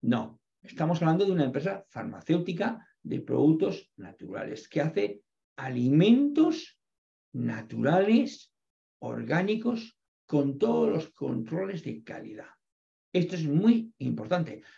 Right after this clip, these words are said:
No podemos pretender, por ejemplo, desintoxicar nuestro organismo con un ganoderma que no haya sido cultivado con unos,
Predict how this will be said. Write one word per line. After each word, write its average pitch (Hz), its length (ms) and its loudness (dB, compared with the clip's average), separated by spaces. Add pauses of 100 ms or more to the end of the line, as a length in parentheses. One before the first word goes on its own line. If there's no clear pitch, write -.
No 180 240 4
podemos 185 540 0 (320)
pretender, 156 680 2 (140)
por 117 160 -6
ejemplo, 160 400 -2
desintoxicar 120 760 -2
nuestro 175 280 0
organismo 220 540 2 (100)
con 127 200 -4
un 165 140 4
ganoderma 196 720 0 (160)
que 123 120 -8
no 123 120 0
haya 156 200 2
sido 180 300 2
cultivado 180 640 2
con 135 140 -4
unos, 165 360 -4